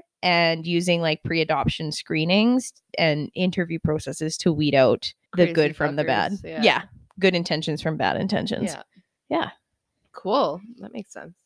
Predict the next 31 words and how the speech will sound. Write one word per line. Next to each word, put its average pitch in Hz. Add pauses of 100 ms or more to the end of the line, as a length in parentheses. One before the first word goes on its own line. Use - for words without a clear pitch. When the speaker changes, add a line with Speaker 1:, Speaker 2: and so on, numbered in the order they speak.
(160)
Speaker 1:
You 180
have 220 (360)
two 233
black 185
cats. - (220)
Speaker 2:
Well, 294
Speaker 1:
Well, 208
Speaker 2:
they're 294 (420)
black 202
and 165
white. 156 (300)
Speaker 1:
Yeah. 214
Speaker 2:
One 196
has 180
some 139
orange 147
in 147
there. 147 (240)
Speaker 1:
Yeah. 170 (320)
But 254
Speaker 2:
I 196
Speaker 1:
primarily 143
black. - (160)
Speaker 2:
I 226
think, 269
though, 214
they're 208
talking 190
mostly 165
about 160 (120)
Speaker 1:
Black, 139